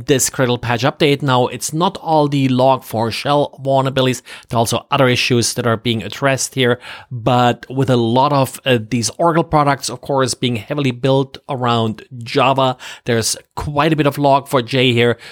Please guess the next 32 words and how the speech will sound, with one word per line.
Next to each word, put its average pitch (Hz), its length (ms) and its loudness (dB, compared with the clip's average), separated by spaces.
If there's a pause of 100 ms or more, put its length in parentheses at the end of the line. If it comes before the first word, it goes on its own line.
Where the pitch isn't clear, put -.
(100)
so 120 400 0
make 131 260 0
sure 113 340 -2
that 117 640 -2
you 120 500 -4
are 120 400 2
applying 110 840 -2
these 101 280 -4
updates. 131 640 -2 (560)
And 185 100 0
five 233 220 0
hundred, 190 520 2
uh, 156 220 4
vulnerabilities 147 720 2
certainly 143 360 -4
sounds 143 420 -2
like 135 200 0
a 127 40 0
lot, 131 360 0
uh, 120 140 -2
but 123 640 2
remember, 135 400 2
this 135 160 0
is 117 80 -2
about 123 340 2
forty 135 400 2
different 120 460 -2
products 123 460 -2
or 120 200 -4
so, 117 260 -2
and 113 120 -2
that's 113 260 0